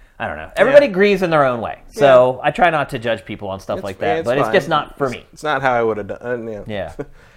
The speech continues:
Speaker 2: As James Cameron said about Alien three, "It's not how I would have done it."
Speaker 1: Yeah. <laughs> Uh, what, what will you,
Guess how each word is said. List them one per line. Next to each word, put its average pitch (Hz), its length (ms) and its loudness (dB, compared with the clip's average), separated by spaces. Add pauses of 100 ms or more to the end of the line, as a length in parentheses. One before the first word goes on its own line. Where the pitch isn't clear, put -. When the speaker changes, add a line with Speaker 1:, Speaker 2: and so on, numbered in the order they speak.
(120)
Speaker 2:
As 120 160 -6
James 156 260 0
Cameron 143 320 -2
said 139 160 0
about 131 180 2
Alien 131 320 2
three, 123 380 -2 (100)
"It's - 140 -20
not 156 160 0
how 156 80 8
I 165 120 8
would 143 140 6
have 104 120 -4
done 98 120 -12
it." 107 160 -14
Speaker 1:
Yeah. 147 300 4 (240)
<laughs> - 840 0 (540)
Uh, 170 240 10
what, 208 300 8
what 220 240 8
will 214 60 4
you, 202 300 -4